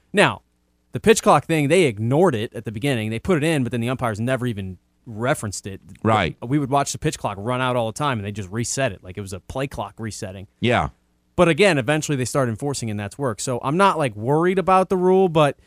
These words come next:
Speaker 1: yeah, they're, they're gonna have to. They can't call a guy out in the ninth inning with two runners on base.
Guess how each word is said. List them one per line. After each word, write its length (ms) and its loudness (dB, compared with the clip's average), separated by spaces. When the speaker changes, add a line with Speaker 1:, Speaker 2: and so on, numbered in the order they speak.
Speaker 1:
yeah, 140 4
they're, 160 2
they're 220 4
gonna 240 4
have 240 2
to. 160 0
They 120 2
can't 300 2
call 260 6
a 60 2
guy 220 0
out 280 0
in 100 -6
the 60 -4
ninth 280 -6
inning 200 -4
with 120 -8
two 120 -8
runners 280 -6
on 100 -8
base. 480 -8